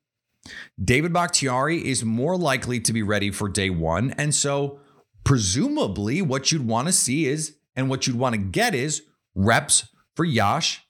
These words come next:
at right tackle because he is your third tackle. He's gonna be the guy to get those reps when Elgton Jenkins is not out there. Go from there.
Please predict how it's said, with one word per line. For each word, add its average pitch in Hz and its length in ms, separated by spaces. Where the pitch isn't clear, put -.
at 160 120
right 139 220
tackle 247 360
because 120 500
he 147 280
is 156 220
your 113 140
third 95 340
tackle. 208 560
He's 139 240
gonna 147 160
be 139 100
the 127 80
guy 120 220
to 120 80
get 127 320
those 123 240
reps 131 340
when 120 120
Elgton 110 200
Jenkins 131 680
is 123 280
not 110 440
out 127 280
there. 208 400
Go 135 200
from 131 260
there. - 280